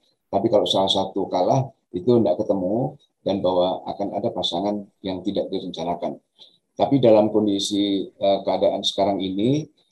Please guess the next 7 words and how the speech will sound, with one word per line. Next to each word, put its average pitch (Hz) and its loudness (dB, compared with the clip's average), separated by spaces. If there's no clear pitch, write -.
ternyata 101 0
memang 120 0
pasangan 104 -2
yang 104 0
direncanakan 101 -2
dua-duanya 101 0
menang, 104 -2